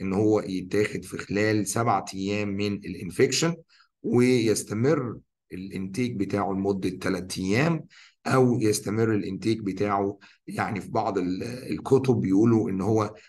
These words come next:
لو كان المريض هوسبيتالايزد بنديه لمده خمس ايام، او بنديه لغايه ما المريض يطلع من المستشفى. اني هاو، الر-، الريمديسيفير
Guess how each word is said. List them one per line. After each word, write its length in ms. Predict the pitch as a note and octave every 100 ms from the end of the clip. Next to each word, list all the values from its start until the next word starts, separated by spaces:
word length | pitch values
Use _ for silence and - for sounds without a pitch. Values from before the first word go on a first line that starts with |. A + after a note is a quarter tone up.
| _
لو 180 | G3+ -
كان 220 | - A#2
المريض 500 | G#2+ G2 G2+ B2 G#2
هوسبيتالايزد 840 | E2+ F#2 F#2+ - G2+ B2+ D3 D3 G#2+
بنديه 380 | G#2 F#2+ G#2+
لمده 300 | A#2 A2 A2
خمس 380 | - G#2 G#2 -
ايام، 300 | G2 E2+ F#2 - _ _ _ _ _ _ _ _ _ _ _ _ - - _ _ _
او 200 | A#2+ C3
بنديه 560 | A#2 G#2+ G#2 G2 A2 C#3
لغايه 300 | B2 C3 B2
ما 120 | A2
المريض 400 | G#2 G#2+ A2 B2+
يطلع 280 | B2 A#2+ G2+
من 120 | G#2
المستشفى. 640 | G2 G2 - F2+ - - _ _
اني 200 | A#2+ C#3+
هاو، 420 | B2+ C3+ E3+ D3 A2
الر-، 220 | G2+ G2+
الريمديسيفير 960 | - G2+ C#3 D3+ - A2 A#2+ F3 F3+